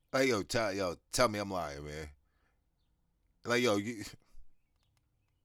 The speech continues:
<laughs> why, why for the love of Jesus? Or, or, I know I said this before. Why are you young broads wearing girdles and wigs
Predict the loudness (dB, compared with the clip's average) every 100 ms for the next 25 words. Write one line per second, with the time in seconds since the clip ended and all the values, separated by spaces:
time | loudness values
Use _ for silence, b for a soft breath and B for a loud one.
0 | _ _ _ _ 10 10 10 -4 -8 -16
1 | -18 -14 -14 -6 0 2 0 -4 -8 -10
2 | -14 B B B 4 4 4 0 -6 -4
3 | -4 -8 -14 -10 -8 -8 -8 -10 -12 -14
4 | -10 -8 -6 -6 -8 -10 -12 -8 -8 -6
5 | -8 -8 -12 -10 -10 -10 -12 B B B
6 | -16 -10 -8 -8 -8 -10 -14 b b b
7 | -12 -8 -6 -6 -6 -8 -8 -10 -8 -8
8 | -10 -10 -10 -10 -10 -10 -8 -8 -8 -10
9 | -10 -14 -12 -12 -10 -10 -10 -10 -10 -10